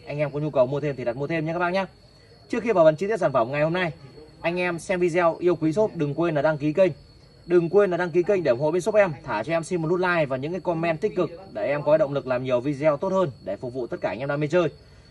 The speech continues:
Như anh em đã biết là bên shop Huy Tuấn em là một shop chuyên cung cấp ra thị trường những dòng súng hơi khí lén như P C B Condo,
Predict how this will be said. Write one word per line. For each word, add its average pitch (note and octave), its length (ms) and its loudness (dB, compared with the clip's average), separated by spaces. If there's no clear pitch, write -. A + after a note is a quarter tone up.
Như G3+ 100 4
anh G#3+ 120 4
em G#3+ 140 4
đã G#3 100 4
biết A#3+ 200 -2
là E3 140 2
bên F3+ 140 2
shop A3+ 120 -2
Huy G#3 100 0
Tuấn F#3 160 2
em F#3+ 160 2
là D#3 140 2
một D3+ 120 0
shop G#3+ 240 2
chuyên G#3+ 220 2
cung F3+ 180 -4
cấp G#3+ 120 -2
ra F#3+ 120 2
thị D#3+ 120 -4
trường C#3 280 2
những E3+ 120 -4
dòng D3+ 220 0
súng D#3+ 200 -6
hơi F#3+ 180 0
khí D#3+ 140 -2
lén D#3+ 220 2
như F#3 160 -2
P - 120 -16
C F3+ 280 0
B F3 40 -2
Condo, F3 220 2